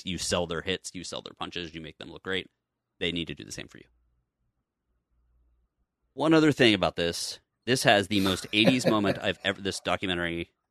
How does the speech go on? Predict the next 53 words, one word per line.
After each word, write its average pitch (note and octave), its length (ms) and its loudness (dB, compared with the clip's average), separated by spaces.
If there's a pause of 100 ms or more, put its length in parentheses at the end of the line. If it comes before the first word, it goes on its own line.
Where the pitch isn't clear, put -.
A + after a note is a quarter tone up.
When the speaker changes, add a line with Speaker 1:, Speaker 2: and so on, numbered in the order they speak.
(420)
Speaker 1:
has F#2 120 -8
the G2+ 60 -8
most F#2+ 220 -2
eighties A#2 300 6
moment G2+ 240 4
I've F2+ 80 0 (100)
ever G2+ 180 0
seen G2 180 0
in F#2+ 60 -2
my F#2 80 -2
entire F2+ 240 -6
life, B1+ 240 -12
and F#2 100 -10
I - 20 -4
really G#2+ 360 0
wanna G2+ 260 2
do F2+ 200 -4
this E2+ 240 -6
as F2 120 -8
a E2+ 80 -6
question E2 440 -8
someday. D#2+ 440 -10 (520)
Might F#2 140 -2
have F2 100 -6
to E2+ 80 -6
do E2+ 120 -2
it E2 120 -6
maybe, E2+ 240 -4
Speaker 2:
You E2+ 140 2
Speaker 1:
'cause F2+ 160 -2
I F2 40 0
think E2+ 180 -4
Speaker 2:
probably D2 80 -12
would. D2+ 80 -10
Speaker 1:
Rob D#2+ 180 -2
might D#2 180 -8
wanna D#2+ 160 -8
be D#2 160 -10
a - 180 -18
part D2+ 120 -8
of D2 80 -10
this C#2+ 100 -12
too. C#2 200 -10 (2500)
So A2 200 0
there's G#2+ 200 0
a, G#2+ 100 -6
there, A#2 180 0
one B2 180 2
of C#3 60 -2
the C3+ 60 0
documentaries G#2+ 580 2
is F#2 80 -6
about F2+ 240 -4